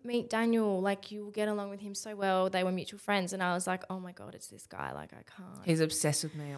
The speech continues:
Speaker 2: don't wanna see. <laughs>
Speaker 1: Yeah, and he was
Speaker 2: Yeah.
Speaker 1: wearing a Brisbane Lions footy player's kit, like, singlet and shorts.
Speaker 2: He's very eccentric,
Speaker 1: He's very
Speaker 2: which
Speaker 1: out
Speaker 2: I
Speaker 1: there.
Speaker 2: love.
Speaker 1: And I was just like, "Who is this cat?" Like, I'm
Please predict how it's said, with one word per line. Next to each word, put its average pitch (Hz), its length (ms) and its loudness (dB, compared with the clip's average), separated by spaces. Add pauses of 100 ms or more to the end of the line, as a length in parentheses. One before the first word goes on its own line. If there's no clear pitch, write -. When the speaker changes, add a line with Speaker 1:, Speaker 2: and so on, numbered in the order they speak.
Speaker 2:
don't 143 200 2
wanna 151 140 -4
see. - 180 -14
<laughs> 302 200 4 (320)
Speaker 1:
Yeah, 214 300 10
and 226 140 8
he 233 200 10
was 226 200 6
Speaker 2:
Yeah. 226 60 8
Speaker 1:
wearing 220 520 10 (180)
a 220 140 10
Brisbane 214 580 6
Lions 190 640 8 (140)
footy 208 500 2
player's 196 560 6
kit, - 880 2
like, 196 380 6 (100)
singlet 240 600 6
and 233 140 6
shorts. 175 560 6
Speaker 2:
He's 233 140 10
very 208 240 10
eccentric, 180 760 6
Speaker 1:
He's 220 180 2
very 214 300 8
Speaker 2:
which - 100 6
Speaker 1:
out 190 240 8
Speaker 2:
I 160 120 12
Speaker 1:
there. 165 60 10
Speaker 2:
love. 147 220 10
Speaker 1:
And 196 100 6
I 196 140 10
was 190 220 6
just 202 240 4
like, 180 360 6 (140)
"Who 208 160 6
is 196 320 4
this 185 220 -6
cat?" - 400 2
Like, - 320 0
I'm 170 420 0